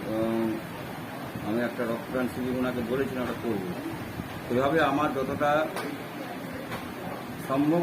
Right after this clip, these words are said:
আমরা চেষ্টা করেছি সকলে মিলে, আমাদের সমস্ত মাস্টারমশাই এবং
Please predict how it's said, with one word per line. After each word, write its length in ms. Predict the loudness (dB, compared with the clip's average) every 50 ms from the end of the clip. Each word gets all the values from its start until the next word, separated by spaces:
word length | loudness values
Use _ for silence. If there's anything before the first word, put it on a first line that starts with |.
| 4 4
আমরা 160 | 2 2 0 0 0
চেষ্টা 220 | 0 0 0 -2 -2 0
করেছি 260 | 0 0 0 0 0 -2 -2
সকলে 260 | -2 -2 -2 -2 0 2 2
মিলে, 160 | 2 2 0 -2 -4 -4 -8 -8 -8 -8 -8 -10 -10 -10 -8 -8 -8 -8 -8 -8 -8 -8 -8 -8 -8 -8 -6 -4 -2
আমাদের 260 | 0 2 2 2 2 0 0
সমস্ত 280 | 0 0 0 -2 -2 -2 0 0
মাস্টারমশাই 560 | 0 0 0 -2 -2 -2 -2 -2 -4 -4 -4 -4 -6 -8 -8 -8 -8 -8 -8 -8 -8 -8 -8 -8 -8 -8 -8 -8 -8 -8 -8 -8 -8 -4 -2
এবং 160 | 0 0 0